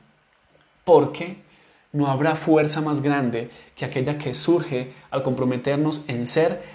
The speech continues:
nuestros mejores yo. Con este mensaje y de esta manera es que queremos dar inicio a esta experiencia como antesala de lo que vivirás en los próximos días, no sin antes dejarte las siguientes preguntas.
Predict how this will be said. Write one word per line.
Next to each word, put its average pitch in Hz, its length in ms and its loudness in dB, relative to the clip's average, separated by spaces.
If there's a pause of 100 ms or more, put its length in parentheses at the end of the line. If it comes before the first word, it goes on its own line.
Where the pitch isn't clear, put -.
(140)
nuestros 127 420 -4
mejores 151 720 -2 (100)
yo. 131 220 -10 (1040)
Con 151 160 4
este 160 180 2
mensaje 143 680 2
y 135 80 0
de 123 60 2
esta 156 180 -4
manera 143 420 -2 (300)
es 120 140 2
que 160 80 -2
queremos 143 360 2
dar 151 140 2
inicio 151 420 2
a 127 100 -2
esta 127 140 -6
experiencia 139 800 0 (240)
como 131 220 -2
antesala 143 640 -2
de 143 80 4
lo 123 140 0
que 127 100 -6
vivirás 123 560 0
en 123 80 -4
los 123 120 -4
próximos 123 520 -4
días, 110 360 -4 (440)
no 143 120 2
sin 160 220 2
antes 135 540 0 (180)
dejarte 135 720 -2 (260)
las 127 160 -6
siguientes 123 420 -2
preguntas. 117 600 -8